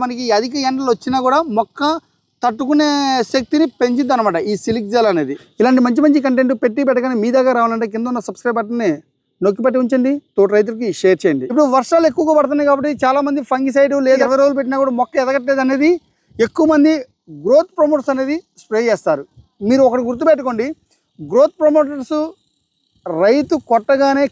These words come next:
కంటికి మంచిగా కనిపిస్తుంది, కానీ అది స్ప్రే చేసిన తర్వాత వచ్చిన గ్రోత్కి రైతుకు మళ్ళీ దిగుబడి అనేది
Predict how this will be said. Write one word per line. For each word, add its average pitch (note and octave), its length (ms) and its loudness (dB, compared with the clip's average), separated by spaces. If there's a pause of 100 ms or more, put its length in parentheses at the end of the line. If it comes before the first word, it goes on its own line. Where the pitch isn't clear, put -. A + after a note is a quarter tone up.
(100)
కంటికి A#3 380 -2 (380)
మంచిగా A#3+ 440 0
కనిపిస్తుంది, D#3 440 -4 (540)
కానీ C#4 260 2 (240)
అది A3+ 220 -2
స్ప్రే B3+ 200 2 (120)
చేసిన D4+ 260 0
తర్వాత C#4 240 2 (200)
వచ్చిన C#4+ 280 0 (160)
గ్రోత్కి A#3 500 0 (760)
రైతుకు C#4 480 2
మళ్ళీ C4+ 220 2 (320)
దిగుబడి C4 340 2
అనేది C#4 200 -4